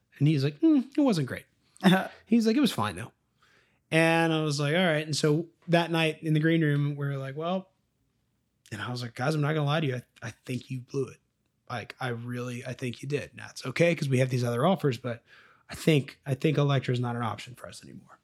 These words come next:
Speaker 1: just to be totally honest."
Speaker 2: Damn. Shouts to you for being real. I really like that.
Speaker 1: <laughs> Well, I mean, they, the truth is, like, the guys in that band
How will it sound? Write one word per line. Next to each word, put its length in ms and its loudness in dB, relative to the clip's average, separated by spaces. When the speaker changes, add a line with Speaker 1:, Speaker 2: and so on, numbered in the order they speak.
Speaker 1:
just 260 -4
to 60 0
be 100 0
totally 300 -6
honest." 380 -18
Speaker 2:
Damn. 320 0
Shouts 300 4
to 80 4
you 120 4
for 140 4
being 460 2
real. 340 -4
I 60 4
really 260 4
like 220 -2
that. 240 -6
Speaker 1:
<laughs> 360 -4
Well, 180 6
I 80 8
mean, 380 2
they, 480 4
the 160 4
truth 240 4
is, 240 4
like, 240 0
the 120 4
guys 260 6
in 60 2
that 200 2
band 520 2